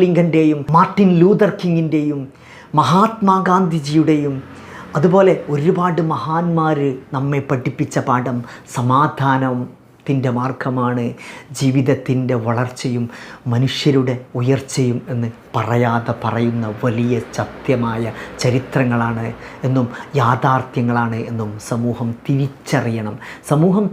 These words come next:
തിരിച്ചറിയാത്ത കാലഘട്ടത്തോളം ലോകത്ത് അനീതി നടമാടുകയും ലോകത്ത് മനുഷ്യർ ഈ ലോകത്ത് വലിയ അക്രമകാരികളായി മാറുകയും ചെയ്യും.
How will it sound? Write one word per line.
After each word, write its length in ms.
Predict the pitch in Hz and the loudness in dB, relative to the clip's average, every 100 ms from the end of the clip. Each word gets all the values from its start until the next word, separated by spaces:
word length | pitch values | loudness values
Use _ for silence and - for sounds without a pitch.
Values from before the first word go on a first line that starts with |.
| - | 2
തിരിച്ചറിയാത്ത 880 | 165 185 - 208 180 180 170 170 175 147 | 2 0 0 0 2 2 0 -2 -4 -2
കാലഘട്ടത്തോളം 840 | 147 165 156 147 156 151 139 131 123 - - - - 147 | 0 2 0 -2 -4 -2 -2 -2 -4 -10 -16 -16 0 2
ലോകത്ത് 440 | 139 151 156 - 143 - 135 | 4 4 0 -4 -4 -6 -4
അനീതി 500 | 139 151 156 135 143 | -2 0 -2 -2 -2
നടമാടുകയും 840 | 135 135 139 127 127 127 127 120 117 - - - 131 | 0 0 0 0 0 0 0 0 -2 -8 -20 -4 0
ലോകത്ത് 460 | 120 135 135 143 131 123 - - - 123 | 2 0 0 0 0 -4 -14 -20 -10 -2
മനുഷ്യർ 460 | 127 131 - 143 120 - - _ 135 | -2 0 0 0 0 -10 -20 _ 0
ഈ 20 | 135 | 2
ലോകത്ത് 480 | 135 143 135 135 139 127 - 117 127 | 4 2 0 -2 -4 -6 -10 -4 -2
വലിയ 540 | 127 135 135 139 131 - | -2 -4 -2 -2 -2 -6
അക്രമകാരികളായി 1040 | - - 160 139 127 127 131 131 127 117 120 117 | -8 -2 2 2 2 0 0 -2 -2 -2 -2 -2
മാറുകയും 520 | 110 120 120 117 113 107 107 | -4 -4 -4 -4 -4 -6 -10
ചെയ്യും. 240 | 110 110 | -12 -12